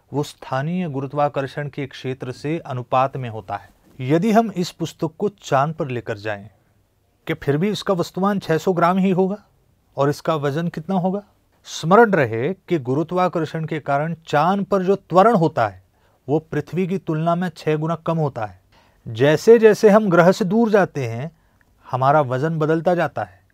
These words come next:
यदि हम पृथ्वी के विभिन्न भागों पर जाएं, जैसे ध्रुवीय प्रदेश या विषुवृत्तीय प्रदेश,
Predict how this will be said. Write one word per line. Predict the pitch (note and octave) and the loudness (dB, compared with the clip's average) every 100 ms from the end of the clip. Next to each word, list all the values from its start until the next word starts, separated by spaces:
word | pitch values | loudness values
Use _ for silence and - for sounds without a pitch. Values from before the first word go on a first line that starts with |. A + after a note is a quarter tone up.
| _ _ _ - | _ _ _ -8
यदि | A2+ C#3 F#3+ | -2 0 2
हम | F#3+ G#3+ | 2 0
पृथ्वी | G#3 F3+ - D3+ G3 | -4 -6 -6 -4 -4
के | F3+ G3+ | 0 0
विभिन्न | F3+ E3 F3+ F3+ | 2 0 0 -2
भागों | D#3+ C#3 D3 D#3+ | 0 0 0 -2
पर | D#3+ C#3 | -4 -4
जाएं, | D#3 C3 G#2+ | -4 -4 -8
जैसे | A#2+ B2+ C#3 | -8 -6 -6
ध्रुवीय | B2 C#3 E3+ D3+ | -2 0 2 0
प्रदेश | B2 A#2+ A#2+ A#2 - | -2 -6 -6 -6 -2
या | B2 A#2 G2+ _ - | -2 -2 -4 _ -10
विषुवृत्तीय | C3 - B2+ C3 F3+ G3 | -6 -4 -4 -4 2 2
प्रदेश, | D3+ C#3 A#2+ G#2 | 0 -6 -6 -8